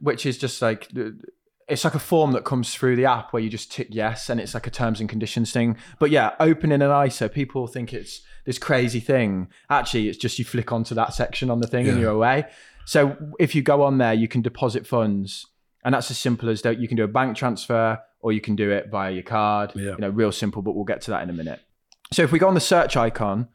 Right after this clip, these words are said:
Speaker 1: we've got all of the different investments, and they break them down into stocks and E T Fs. We just wanna clarify what an E T F is.
Speaker 2: Exchange Traded Fund.
Speaker 1: Yeah. Do
Speaker 2: Look
Speaker 1: you,
Speaker 2: at me learning
Speaker 1: look
Speaker 2: stuff.
Speaker 1: at this guy.
Speaker 2: <laughs>
Speaker 1: Yeah.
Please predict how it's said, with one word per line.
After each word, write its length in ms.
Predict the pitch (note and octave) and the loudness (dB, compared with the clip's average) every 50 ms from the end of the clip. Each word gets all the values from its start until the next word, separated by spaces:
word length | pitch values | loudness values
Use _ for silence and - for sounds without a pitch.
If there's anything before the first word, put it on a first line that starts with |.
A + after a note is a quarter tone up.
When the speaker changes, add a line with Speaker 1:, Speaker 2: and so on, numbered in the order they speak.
| _ _ _ - | _ _ _ -2
Speaker 1:
we've 120 | B2 A2 | 0 2
got 80 | - - | 2 4
all 180 | - C#3 C#3 C3 | 4 6 4 6
of 60 | B2 | 4
the 80 | B2+ | 4
different 320 | B2 B2+ A#2+ - - B2 A2+ | 2 2 0 0 0 0 2
investments, 580 | A#2+ A#2 C3 B2 - - - G#2 G2 - - | 2 2 2 2 0 -2 -2 -2 -2 -2 -2
and 80 | - A#2+ | 0 0
they 60 | A2+ | 2
break 240 | A2 C3+ C3+ C3+ - | 2 4 2 2 2
them 80 | C3 A#2+ | 2 2
down 220 | A2+ A2+ A2+ A2+ | 2 4 4 2
into 200 | A2 G#2+ - B2 | 2 0 -2 -4
stocks 640 | - - - - C3+ B2 - - - - - - - - | -6 -4 0 2 2 2 2 -2 -8 -10 -10 -8 -6 -2
and 120 | A2+ G#2 - | -2 -2 0
E 100 | A#2 A2+ | -2 -2
T 220 | A2 - - G#2+ G#2 | -2 -2 -2 0 0
Fs. 400 | A2+ A#2 - - - - - - - - - - - - - | 0 -2 -4 -10 -12 -10 -10 -10 -10 -10 -8 -8 -6 -2 0
We 60 | C3+ | 0
just 120 | C3 C3 - | 2 2 2
wanna 140 | D3 C#3+ - | 2 2 2
clarify 440 | - D3+ C#3 C3+ B2 - D3 C3+ | 4 4 4 2 2 2 4 4
what 140 | C3 B2+ A#2+ | 6 6 6
an 80 | A2 C3 | 6 6
E 80 | C3 | 4
T 180 | A#2+ - - C#3+ | 2 4 2 2
F 200 | B2+ A#2 - - | 2 2 2 0
is. 340 | F#2+ F#2 A#2 B2+ - - - - _ - | 0 0 0 -2 -6 -12 -14 -12 _ -2
Speaker 2:
Exchange 840 | A#2 A#2 G#2+ - - - - C#3 C3 C3 C3 C3 C3 B2 - - - | 0 0 0 -2 -4 -2 0 2 2 4 4 2 2 0 -2 -4 -4
Traded 360 | - - B2 A#2 G#2+ A2+ G#2+ | -2 0 2 2 4 2 0
Fund. 400 | - - - G#2+ G2+ F#2 F2 E2+ | 0 0 0 0 2 2 2 4
Speaker 1:
Yeah. 240 | B2+ C3 A#2+ G#2 G2 | 4 6 6 4 4
Do 100 | A2 C#3+ | 2 4
Speaker 2:
Look 180 | D#3 D#3+ D3 - | 4 4 4 2
Speaker 1:
you, 60 | D#3 | 2
Speaker 2:
at 40 | D3 | 2
me 140 | D3 D3 D3 | 4 4 6
learning 320 | C#3+ D3+ D#3 D3+ D3 C3 | 6 6 6 6 6 6
Speaker 1:
look 80 | - F3 | 6 4
Speaker 2:
stuff. 160 | - F3 - | 4 4 4
Speaker 1:
at 40 | F3 | 4
this 160 | F3+ - - | 4 2 4
guy. 300 | - D3 C#3+ B2+ A#2 A2 G#2+ | 4 4 6 6 4 4 2
Speaker 2:
<laughs> 200 | E3+ - - E3+ | 2 2 4 6
Speaker 1:
Yeah. 180 | E3 D3+ B2+ | 6 6 4